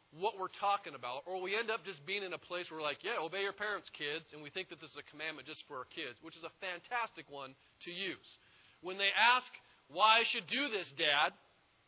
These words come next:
there was a time when the answer, "Because I said so," was acceptable. It's called before the fall. Okay? That's pretty much what God did. Do this. Why? Because I'm God.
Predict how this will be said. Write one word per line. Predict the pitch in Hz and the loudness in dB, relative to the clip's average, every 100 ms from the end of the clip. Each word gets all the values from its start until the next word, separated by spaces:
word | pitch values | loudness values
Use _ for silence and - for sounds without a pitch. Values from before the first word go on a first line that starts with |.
| _ | _
there | 214 240 | 4 8
was | 262 285 | 8 6
a | 302 | 2
time | - 285 302 185 147 190 - _ | 0 2 4 4 2 -2 -14 _
when | 190 214 | -6 -2
the | 214 214 285 | 0 4 2
answer, | 262 185 180 190 _ _ - | 0 -6 -6 -8 _ _ -12
"Because | 214 - 254 | -6 0 2
I | 233 220 | 2 -2
said | - 262 233 - | 0 0 0 -4
so," | 190 139 156 _ - | -4 -4 -8 _ -8
was | 180 190 | -6 -4
acceptable. | 190 277 262 160 113 - _ _ _ _ _ _ _ - | -4 -2 -2 -6 -14 -20 _ _ _ _ _ _ _ -8
It's | 196 | -8
called | - 226 220 165 - _ _ - | 0 2 2 0 -20 _ _ 0
before | 226 269 247 | 0 2 0
the | 196 - | 0 -4
fall. | - 117 - _ _ _ _ _ _ _ | -4 -6 -10 _ _ _ _ _ _ _
Okay? | 160 156 185 - - | 0 0 0 -6 -8
That's | 269 - | -8 -4
pretty | 330 311 | -2 2
much | 262 233 | 2 2
what | 208 | 0
God | 202 190 165 | 4 4 4
did. | 214 165 104 _ _ _ 143 | -2 -2 -6 _ _ _ -14
Do | 135 277 302 | 0 2 2
this. | 190 196 - | 0 -2 -2
Why? | 214 202 139 - | 4 4 4 -2
Because | 226 262 262 | 2 2 4
I'm | 247 233 165 | 2 2 4
God. | 196 170 - | 6 6 4